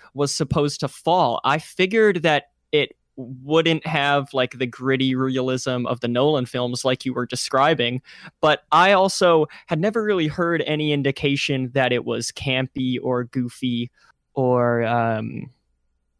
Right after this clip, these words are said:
uh, like, a, had a tongue-in-cheek, anything like that. And I know Tim Burton, um, takes things pretty seriously. I mean, like, it's stylistic and surreal,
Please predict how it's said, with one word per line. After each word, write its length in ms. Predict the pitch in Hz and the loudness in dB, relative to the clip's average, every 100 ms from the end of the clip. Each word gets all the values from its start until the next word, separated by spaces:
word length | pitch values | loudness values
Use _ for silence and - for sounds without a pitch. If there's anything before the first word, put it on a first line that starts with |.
| _ | _
uh, 520 | 123 113 104 60 64 123 - _ _ _ _ _ _ _ - | -4 -2 -2 -4 -6 -8 -14 _ _ _ _ _ _ _ -8
like, 160 | 120 | -6
a, 340 | 104 90 - 131 _ _ _ - 113 _ | -4 -6 -6 -12 _ _ _ -16 -16 _
had 500 | 143 131 131 131 120 | -6 0 0 0 -2
a 200 | 139 - - | -4 -6 -4
tongue-in-cheek, 720 | 143 131 127 123 - 139 143 - | -2 0 0 0 0 -2 -2 -2
anything 400 | 143 143 143 135 | 0 0 -2 -2
like 240 | 127 - | -6 -2
that. 340 | 147 175 139 - - | 2 2 0 -6 -8
And 140 | - 151 | -2 0
I 80 | |
know 500 | 139 147 160 151 135 139 | 2 4 6 6 4 -2
Tim 260 | - 156 147 | -2 -2 2
Burton, 440 | 143 185 135 127 135 - - | 0 0 -2 -6 -8 -16 -10
um, 560 | - 135 131 127 120 120 - _ | -2 0 2 0 -4 -8 -12 _
takes 320 | - 185 - - | -4 -2 -2 -2
things 320 | 135 127 - | 0 -2 -4
pretty 300 | - 170 135 | -4 0 0
seriously. 800 | - 143 175 151 127 120 120 - | 0 0 2 2 0 -4 -6 -2
I 80 | 131 | -2
mean, 160 | 127 | 0
like, 180 | 127 127 | 0 0
it's 160 | 131 - | -2 -4
stylistic 800 | - 139 143 135 147 - 127 | 0 2 4 2 0 -2 -2
and 100 | 123 | -4
surreal, 680 | 120 - 123 123 139 123 - | -6 -4 -2 0 2 2 0